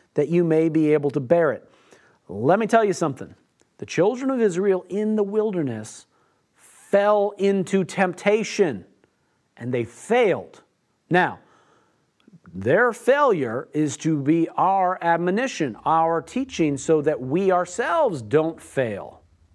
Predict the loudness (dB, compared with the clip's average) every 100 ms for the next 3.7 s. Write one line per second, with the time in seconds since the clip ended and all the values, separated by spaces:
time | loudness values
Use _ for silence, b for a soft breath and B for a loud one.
0 | _ _ _ _ _ _ -10 -10 _ _
1 | -16 -10 -2 0 2 0 0 -4 -6 -8
2 | -2 0 0 -6 -12 -4 -2 0 -2 0
3 | -2 0 -2 0 -4 -4 -16